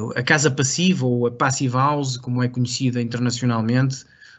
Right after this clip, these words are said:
no fundo impõe algumas regras de construção no sentido de minimizar o consumo de energia durante a fase de exploração do edifício a um mínimo, obrigando por isso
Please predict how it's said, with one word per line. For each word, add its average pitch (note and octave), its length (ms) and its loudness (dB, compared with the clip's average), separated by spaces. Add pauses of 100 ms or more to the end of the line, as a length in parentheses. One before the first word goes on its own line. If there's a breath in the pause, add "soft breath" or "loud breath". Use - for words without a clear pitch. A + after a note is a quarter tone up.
(120)
no B2+ 120 4
fundo C#3+ 520 2
impõe C#3+ 520 6
algumas B2 640 6
regras C3 680 2
de A#2+ 140 -6
construção B2+ 800 -2 (560 soft breath)
no C#3 140 2
sentido D3 640 0
de C3 160 2
minimizar C#3 1000 6 (120)
o C#3+ 100 -2
consumo C3+ 720 2
de B2 80 2
energia B2 640 2 (280 loud breath)
durante C3 360 4
a - 20 4
fase C3 400 2
de A#2+ 80 -2
exploração C3 600 -2
do A2+ 100 -2
edifício A#2 720 -4 (420 loud breath)
a C#3 120 4
um C#3+ 120 6
mínimo, B2 560 6 (680 soft breath)
obrigando C3+ 640 6
por B2+ 200 -4
isso C#3+ 520 -6